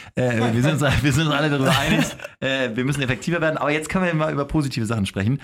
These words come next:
Speaker 1: Einmal die U einundzwanzig, die schon wieder souverän gewinnt. Äh, der gegnerische Trainer sagt, äh, Trainer von Hansa sagt, der H S V hat eine erdrückende Spielanlage. Alle sagen, äh, hast du überhaupt keine Chance. Mittlerweile sind's sieben Punkte Vorsprung.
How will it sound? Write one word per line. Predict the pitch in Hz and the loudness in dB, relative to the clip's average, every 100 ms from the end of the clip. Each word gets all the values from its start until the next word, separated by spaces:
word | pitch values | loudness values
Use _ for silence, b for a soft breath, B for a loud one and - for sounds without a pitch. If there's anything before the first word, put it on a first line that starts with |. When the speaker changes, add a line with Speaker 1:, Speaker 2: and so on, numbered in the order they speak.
| B 107 | B -4
Speaker 1:
Einmal | 160 202 | 0 0
die | 165 | 0
U | 165 | 0
einundzwanzig, | 156 147 147 151 139 | 0 -2 -2 -2 -2
die | 139 | 0
schon | 135 | 2
wieder | 143 143 | 2 2
souverän | 131 135 120 131 | 0 0 0 0
gewinnt. | 113 113 135 B B - | 0 0 0 B B -4
Äh, | 107 | -2
der | 110 | 0
gegnerische | 123 135 120 113 | 0 0 0 -2
Trainer | 104 120 123 | -2 0 0
sagt, | 107 113 113 - - | 0 0 -2 -6 -6
äh, | 98 101 98 101 90 - - - | -4 -2 -4 -6 -8 -12 -16 -14
Trainer | - 117 | -6 -4
von | 107 | 0
Hansa | 104 110 101 | 0 0 0
sagt, | 104 95 | -2 -2
der | 98 | -2
H | 104 | -2
S | - | -4
V | 110 107 | -4 -4
hat | - | -2
eine | 98 | -2
erdrückende | 214 92 92 110 - 208 | -2 -2 -2 0 2 0
Spielanlage. | - 101 101 95 92 90 90 - | 0 0 0 0 0 0 -2 -2
Alle | 101 | -2
sagen, | 95 95 95 90 | 0 0 0 -2
äh, | 92 58 - - | -2 -8 -20 -12
hast | 98 - | -10 -4
du | |
überhaupt | 104 - | -4 -2
keine | 101 | -2
Chance. | 90 98 107 | 0 -2 -2
Mittlerweile | 104 98 98 | 0 0 0
sind's | 92 92 - - | 2 0 -2 -6
sieben | - 90 131 117 | -2 2 2 2
Punkte | 117 101 | 0 0
Vorsprung. | - 123 - 120 | -2 -4 -2 -2